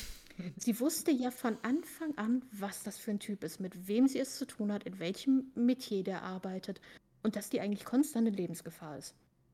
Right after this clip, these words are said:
Speaker 2: Sollte man annehmen, dass sie das wusste.
Speaker 1: Ja.
Speaker 2: Und nur um sich jetzt im Endeffekt danach zu behandeln,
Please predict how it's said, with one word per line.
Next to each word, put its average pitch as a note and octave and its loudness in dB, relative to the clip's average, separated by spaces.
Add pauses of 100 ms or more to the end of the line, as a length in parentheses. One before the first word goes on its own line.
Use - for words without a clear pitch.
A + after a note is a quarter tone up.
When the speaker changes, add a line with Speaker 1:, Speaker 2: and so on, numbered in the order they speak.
(440)
Speaker 2:
Sollte C4+ 6
man A#3+ 8
annehmen, A#3 8
dass G#3 -4
sie G#3+ 2
das - -6
wusste. - -12 (1300)
Speaker 1:
Ja. F3+ -8
Speaker 2:
Und A3+ 2
nur B3 8
um C4+ 6
sich B3 -2
jetzt - -10
im G#3+ -4
Endeffekt A#3+ -6
danach G#3+ -6
zu - -6
behandeln, B3 2